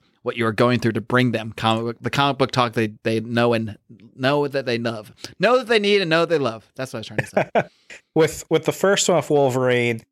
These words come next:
Speaker 2: they missed the mark. With the second one, they take us into a completely different realm. For this one, they're really showing us the alternate side to a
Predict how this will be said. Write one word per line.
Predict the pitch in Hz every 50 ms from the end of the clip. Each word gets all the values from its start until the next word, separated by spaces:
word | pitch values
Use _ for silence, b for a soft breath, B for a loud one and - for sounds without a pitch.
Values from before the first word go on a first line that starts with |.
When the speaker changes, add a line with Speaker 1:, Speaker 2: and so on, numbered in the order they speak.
| _ _ _ _ _
Speaker 2:
they | - 135 127
missed | 127 131 120 - - -
the | -
mark. | 123 117 104 92 - - - - - _ _ _ _ _ _ _ _ _ _ _
With | - 135 127
the | - -
second | - - 208 214 208 208 185
one, | 185 160 151 147 143 135 131 127 127 - _ -
they | 143 135
take | - - 156 139 139 -
us | 139 135 -
into | - 131 - - 139 123
a | 120 120 117
completely | 113 - - 127 - - 143 143 - 131
different | 123 110 127 113 - 120 107 -
realm. | 101 92 - - - _ _ _ b b b b
For | - 160
this | 147 156 165 - - -
one, | 190 175 160 151
they're | 143 139
really | 135 147 147 147 139
showing | - - 147 135 135 135 135 131 123
us | 113 - -
the | - 139 120
alternate | 120 151 151 151 147 - - 147 135 135 -
side | - - - 147 127 127 127 135 139 147 156 151 - _ _ _ _ _ _ _
to | - - 151
a | 139 120